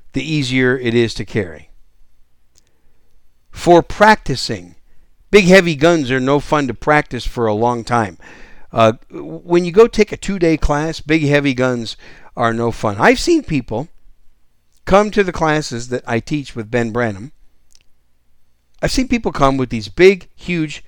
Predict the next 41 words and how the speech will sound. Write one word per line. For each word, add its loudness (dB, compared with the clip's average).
heavy 0
guns. -2
A -4
lot 8
of 4
'em 2
are 0
all 2
steel 0
nineteen -2
elevens, 2
and -8
I'm -8
not -6
making -12
fun 4
of 0
all 2
steel -2
nineteen -4
elevens. -2
I'm -4
not 0
putting -6
those -2
guns 0
down. 0
I'm 0
just -6
saying -2
that -2
for, -8
for -2
a 4
lot 4
of -2
people, -6
it's 0
difficult -2
for -8
them -4